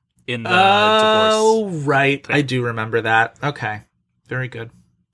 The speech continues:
Speaker 2: Yes. All right. So you have two.
Speaker 1: Um, Citizen Ruth.
Speaker 2: No, although
Speaker 1: Hmm.
Speaker 2: should be, honestly. Two strikes. All right. So your remaining years are going to be nineteen ninety-four and two thousand one.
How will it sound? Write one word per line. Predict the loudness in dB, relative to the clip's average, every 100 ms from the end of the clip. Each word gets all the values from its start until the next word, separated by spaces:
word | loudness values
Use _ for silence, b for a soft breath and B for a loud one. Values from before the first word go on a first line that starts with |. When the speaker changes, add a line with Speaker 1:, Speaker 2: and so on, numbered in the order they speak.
| -2
Speaker 2:
Yes. | 0 0 -2
All | -2
right. | -2
So | -4
you |
have | -6 -6
two. | -10 -12 -18 _ _ _ _ _ -8 0
Speaker 1:
Um, | 2 4 2 0 -4 -8 -14 -16 _ _ _ _
Citizen | -12 -6 -2 0 0 -2 -4 -8 -10
Ruth. | -8 -8 -10 -16 -18 _ b b b b
Speaker 2:
No, | -6 0 2 2 0 -4
although | -4 -2 -2 -2 -4
Speaker 1:
Hmm. | -8 -14 _ _ -10
Speaker 2:
should | -6 -2 -2 -4
be, | -8 -12
honestly. | -10 -10 -10 -12 -12 -12 -16 _ _ _ _ _ _ _ -6
Two | -4
strikes. | -2 -4 -6
All | 0
right. | 0 0
So | -4
your | -2 0
remaining | 0 -2 0
years | 2 4 6 4 -2 -14 B B B B -4
are | -2
going | 0 0 0
to | -6
be | -6 -4 -4 -6 -10 b b -4
nineteen | 0 0 -4 -6
ninety-four | -4 -4 -4 -8 -4 -2 2 2
and | 0 -4
two | -2 -2
thousand | 0 0 0 -6
one. | -10 -16 -18 -20 -20